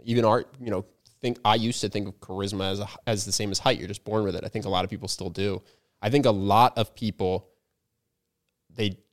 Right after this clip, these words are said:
don't have friends. They know they don't have friends. They don't have a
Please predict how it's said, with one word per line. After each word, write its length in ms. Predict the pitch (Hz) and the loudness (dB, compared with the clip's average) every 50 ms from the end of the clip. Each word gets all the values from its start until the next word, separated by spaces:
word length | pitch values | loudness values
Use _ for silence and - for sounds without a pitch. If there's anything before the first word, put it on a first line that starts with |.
| _ - | _ 0
don't 220 | 110 107 117 104 120 | 2 2 2 2 2
have 200 | 123 113 110 - | 2 0 0 0
friends. 400 | - 117 110 107 110 107 - - | 0 2 2 2 2 0 -4 -4
They 100 | 98 95 | -6 -4
know 240 | 92 98 117 139 | 0 4 4 6
they 100 | 135 120 | 6 6
don't 120 | 110 107 104 | 6 6 4
have 80 | 101 - | 2 0
friends. 400 | - 107 101 98 104 104 - - | 0 0 0 0 0 -2 -4 -4
They 160 | 92 95 87 | -6 -8 -8
don't 260 | - - 113 113 113 | -4 -2 0 2 2
have 140 | 113 107 107 | 2 2 2
a 80 | 107 | 0